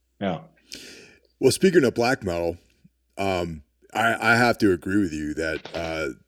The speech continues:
Speaker 2: you know, Burzum and, um, y-, you know, it's funny, these guys are, you know, one guy murdered the other one, but Euronymous and Varg are really,
Speaker 1: Yeah.
Speaker 2: I would be lying, I would be remiss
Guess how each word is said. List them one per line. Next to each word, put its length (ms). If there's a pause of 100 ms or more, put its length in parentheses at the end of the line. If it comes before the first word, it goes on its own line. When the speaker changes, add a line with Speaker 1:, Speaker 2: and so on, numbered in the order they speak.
(540)
Speaker 2:
you 80
know, 120
Burzum 720 (580)
and, 320
um, 480 (160)
y-, 140
you 180
know, 220
it's 180
funny, 260 (120)
these 240
guys 280
are, 260
you 100
know, 80
one 180
guy 180
murdered 360
the 120
other 180
one, 180
but 180
Euronymous 720
and 120
Varg 500 (100)
are 160
really, 520 (220)
Speaker 1:
Yeah. 280 (260)
Speaker 2:
I 160
would 140
be 120
lying, 640 (300)
I 80
would 120
be 120
remiss 680